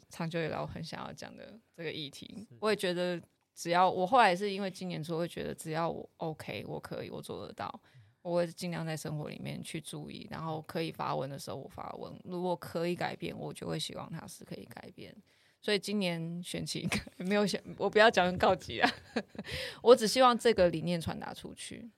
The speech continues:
Speaker 2: 因为其实最后面要跟大家讲一件事情，没有人一开始就是勇者。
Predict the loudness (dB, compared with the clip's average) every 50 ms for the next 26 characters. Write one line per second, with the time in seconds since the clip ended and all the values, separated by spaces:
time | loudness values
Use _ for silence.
0 | _ _ _ -8 -8 -8 -8 -8 -6 -6 -4 -4 -2 -2 -2 -2 -2 -4 -6 -8
1 | -10 -10 -10 _ _ -4 -2 0 0 0 0 0 0 0 0 -2 -2 -2 -2 -2
2 | -2 -2 -4 -6 -8 -10 -10 -10 -8 -8 -6 -6 -6 -6 -6 -8 -10 -14 _ _
3 | _ _ _ _ _ -2 0 2 2 2 2 2 0 0 -2 -4 -2 -2 0 0
4 | 0 0 -2 -2 -2 -2 -4 -2 -4 -4 -4 -4 -4 -4 -8 -8 -10 -10 -12